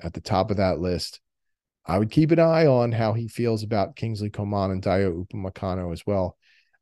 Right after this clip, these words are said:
I get the impression that Tuchel likes his wingers to be more of a scoring threat than what Coman provides. I think Coman is more of that creator and disruptor. Not quite sure that Tuchel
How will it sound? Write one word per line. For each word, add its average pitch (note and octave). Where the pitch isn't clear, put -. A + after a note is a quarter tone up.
I B2
get A3
the C#4
impression C#3
that A#2
Tuchel B2
likes A2
his G#2+
wingers G#2+
to -
be G#2+
more G#2+
of F#2
a F#2
scoring C3+
threat C3
than A2+
what A2
Coman A2+
provides. A2+
I -
think B2
Coman A2+
is G2+
more G#2+
of G2
that G#2
creator G#2+
and G2+
disruptor. C3+
Not A2+
quite A2+
sure A2
that F#2+
Tuchel G2+